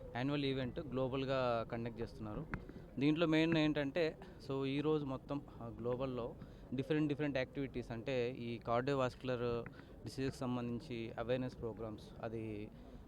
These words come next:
ఫ్రీ టెస్టులు కావచ్చు హార్ట్కి సంబంధించి, దాని తర్వాత వాక్స్, మ్యారథాన్స్, మీడియా క్యాంపెయిన్స్ కూడా కండక్ట్ చేసి ఈ కార్డియోవాస్కులర్ డి-, డిసీజ్కి సంబంధించిన అవేర్‌నెస్ ప్రోగ్రామ్స్ కండక్ట్ చేస్తారు.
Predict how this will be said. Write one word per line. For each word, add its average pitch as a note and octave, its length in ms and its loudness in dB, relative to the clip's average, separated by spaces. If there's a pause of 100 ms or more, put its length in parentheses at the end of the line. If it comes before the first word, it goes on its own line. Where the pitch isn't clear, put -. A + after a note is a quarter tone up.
(120)
ఫ్రీ C#3 160 0
టెస్టులు C3+ 340 -4
కావచ్చు B2 480 -2
హార్ట్కి A2+ 600 -4
సంబంధించి, G#2+ 520 -6
దాని A#2 220 -4
తర్వాత A2 260 -2
వాక్స్, G#2+ 800 -4
మ్యారథాన్స్, A2+ 680 -4 (640)
మీడియా C#3 300 4
క్యాంపెయిన్స్ C3 480 0
కూడా A#2+ 680 2
కండక్ట్ A#2+ 320 -4
చేసి A#2 400 -6 (520)
ఈ B2 100 -2
కార్డియోవాస్కులర్ C#3 840 4
డి-, C3 300 -4
డిసీజ్కి C3 360 -6
సంబంధించిన A#2+ 560 -2
అవేర్‌నెస్ A2+ 580 0
ప్రోగ్రామ్స్ A#2 720 -4
కండక్ట్ A2+ 300 -4
చేస్తారు. G#2+ 360 -8